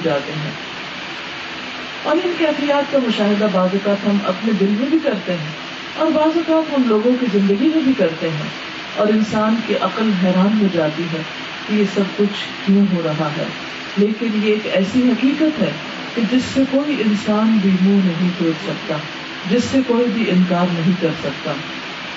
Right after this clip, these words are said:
پھر آخر وہ کیا چیز ہو کہ جس کی بنیاد پر انسانوں کو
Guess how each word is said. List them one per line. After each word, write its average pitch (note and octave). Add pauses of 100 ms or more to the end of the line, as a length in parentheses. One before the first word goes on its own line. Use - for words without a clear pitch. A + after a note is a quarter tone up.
(800)
پھر E4
آخر D4
وہ E4 (140)
کیا E4+ (120)
چیز G#3
ہو E3+ (560)
کہ C4+ (100)
جس E4
کی C4+
بنیاد G3+
پر F3 (180)
انسانوں G3 (100)
کو F#3+